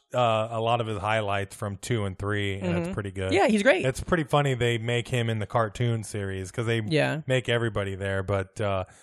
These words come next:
Speaker 1: his toy
Speaker 2: Yeah.
Speaker 1: is a skateboarding guy
Speaker 2: Yeah,
Speaker 1: that,
Speaker 2: I
Speaker 1: that,
Speaker 2: just looked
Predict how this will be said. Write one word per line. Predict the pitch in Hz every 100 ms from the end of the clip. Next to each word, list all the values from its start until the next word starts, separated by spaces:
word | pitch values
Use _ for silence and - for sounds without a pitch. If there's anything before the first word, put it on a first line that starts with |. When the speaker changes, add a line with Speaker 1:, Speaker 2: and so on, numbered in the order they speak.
| _ -
Speaker 1:
his | 113 -
toy | - 123 147 175 165 -
Speaker 2:
Yeah. | 160 135 139
Speaker 1:
is | 123 110
a | 110 98
skateboarding | - 143 139 131 127 120 113 110 110 113 117
guy | 107 107 107 107
Speaker 2:
Yeah, | 240 233
Speaker 1:
that, | 170 -
Speaker 2:
I | 220
Speaker 1:
that, | 220
Speaker 2:
just | 254
looked | 277